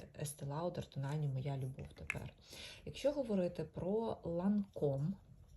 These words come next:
теж... е, тент, е,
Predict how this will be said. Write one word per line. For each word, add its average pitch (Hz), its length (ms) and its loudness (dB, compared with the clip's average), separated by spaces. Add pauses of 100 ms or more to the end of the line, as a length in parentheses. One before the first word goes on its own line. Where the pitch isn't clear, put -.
(680)
теж... 165 400 4 (260)
е, 170 380 2 (800)
тент, 170 340 -2 (480)
е, 175 40 -8